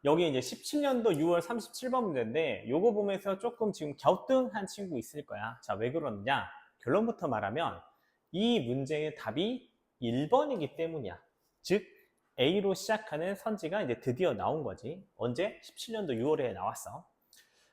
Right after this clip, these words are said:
그러면 얘는 여기서 이제 물론 이제 쭉 읽으면 그냥 다 자연스럽게 "어, 이거 설마 이거겠어?" 하면서 푼 친구 있겠지. 그지?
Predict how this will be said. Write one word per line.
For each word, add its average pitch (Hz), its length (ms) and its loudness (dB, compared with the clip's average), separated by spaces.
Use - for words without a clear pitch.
그러면 139 240 0
얘는 147 640 4
여기서 180 280 8
이제 113 280 0
물론 214 240 8
이제 139 220 2
쭉 269 160 6
읽으면 196 440 4
그냥 170 360 -2
다 - 200 -6
자연스럽게 214 600 0
"어, 240 120 6
이거 196 180 8
설마 349 360 4
이거겠어?" 208 540 6
하면서 254 400 2
푼 254 140 -4
친구 190 240 -2
있겠지. 113 580 -2
그지? 127 260 -10